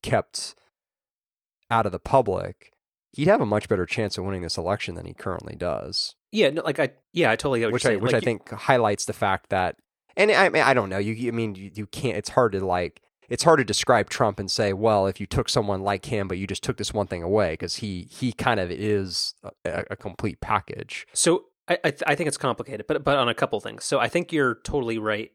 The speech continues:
Speaker 2: in the sense that his fall or, or the, the polls and the, like, just will of the people kind of shifting away from him finally, that is mostly a, a result of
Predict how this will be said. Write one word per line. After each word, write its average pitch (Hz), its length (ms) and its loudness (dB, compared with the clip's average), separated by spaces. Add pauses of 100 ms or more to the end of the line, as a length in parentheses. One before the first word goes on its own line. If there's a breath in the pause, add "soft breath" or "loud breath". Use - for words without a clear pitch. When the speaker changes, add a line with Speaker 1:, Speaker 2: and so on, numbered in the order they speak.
Speaker 2:
in - 160 -6
the 107 60 -6
sense 110 320 -6
that 104 300 -6 (1000)
his - 500 -2
fall 131 840 2
or, 107 520 0
or 107 360 -4 (420)
the, 110 400 -2
the 107 100 -2
polls 110 460 0
and 113 600 -4
the, 107 560 -6 (340)
like, 107 160 -10
just - 200 -10
will 113 200 0
of 107 60 0
the 104 60 -4
people 113 360 -2
kind 110 200 -8
of 101 60 -6
shifting - 320 -4
away 101 220 -2
from 113 160 -6
him 120 140 -6
finally, 123 500 -4 (420 soft breath)
that 127 320 2
is 113 120 0
mostly 107 840 -2 (180)
a, 104 280 -2 (220)
a 127 80 -4
result 104 420 -2 (100)
of 104 480 -4